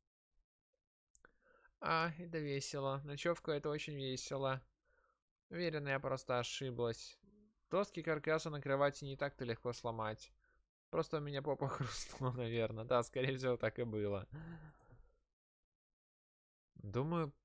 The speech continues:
пора спать, Джейда. Но, э, э, э, э. Мы постелим футоны на полу, помоги убрать Саке, ладно? Что?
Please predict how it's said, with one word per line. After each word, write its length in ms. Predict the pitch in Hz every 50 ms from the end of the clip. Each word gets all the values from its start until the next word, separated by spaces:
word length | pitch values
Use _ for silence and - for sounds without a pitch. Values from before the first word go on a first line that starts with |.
| _ _
пора 400 | - 139 143 147 147 143 - -
спать, 640 | - - - - - 135 117 95 90 - - - - -
Джейда. 680 | 123 107 - 110 101 98 92 - 98 92 90 85 - - _ - -
Но, 240 | 151 160 165 143 -
э, 160 | - 160 160 -
э, 40 | -
э, 160 | - 151 139 110
э. 480 | 123 139 131 127 143 151 139 123 107 - - _ _ _ _
Мы 100 | 143 160
постелим 400 | 185 226 214 - - 214 196 180
футоны 300 | - - 196 185 175 170
на 80 | 165 151
полу, 220 | 165 165 165 147
помоги 360 | 131 135 139 151 160 180 202
убрать 300 | 180 147 131 131 123 -
Саке, 260 | - - - - 117
ладно? 500 | 107 110 120 151 160 147 120 98 90 - - - _ _ _ _
Что? 320 | - - - 196 208 214